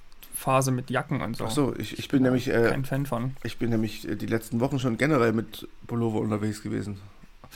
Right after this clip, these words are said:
Speaker 1: Ja, dazu muss man sagen, dass du ja auch da, du bist ja auch so eher deutlich, also was das angeht, bist du so ein bisschen deutlich der, der nordische Typ.
Speaker 2: Ja, sagen wir's doch, wie es ist, ich bin männlicher, ne?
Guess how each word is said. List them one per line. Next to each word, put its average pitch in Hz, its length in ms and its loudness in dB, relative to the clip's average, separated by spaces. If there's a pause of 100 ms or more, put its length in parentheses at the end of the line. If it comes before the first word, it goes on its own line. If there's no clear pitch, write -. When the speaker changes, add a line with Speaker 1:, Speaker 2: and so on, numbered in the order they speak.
(640)
Speaker 1:
Ja, 131 280 6
dazu 135 220 4
muss 139 120 4
man 139 100 6
sagen, 123 200 6
dass 127 140 0
du 127 80 -2
ja 73 200 -4
auch 127 140 -2
da, 123 520 -2
du - 60 -8
bist 131 160 -6
ja 82 100 -4
auch 131 80 -4
so - 60 -2
eher - 280 0
deutlich, 131 560 -2 (400)
also 135 160 -6
was 131 120 -4
das 143 100 -2
angeht, 143 320 0
bist 139 160 0
du 139 60 -2
so 135 40 -4
ein 135 40 -6
bisschen 131 200 -6
deutlich 135 300 -2
der, 127 340 0 (400)
der 127 80 -4
nordische 135 380 2
Typ. 131 240 -2 (1120)
Speaker 2:
Ja, 104 100 2
sagen 117 200 4
wir's 120 100 4
doch, 123 120 6
wie 110 40 0
es 107 60 0
ist, 110 140 0
ich - 40 -8
bin 120 160 2
männlicher, 120 480 2
ne? 120 220 -2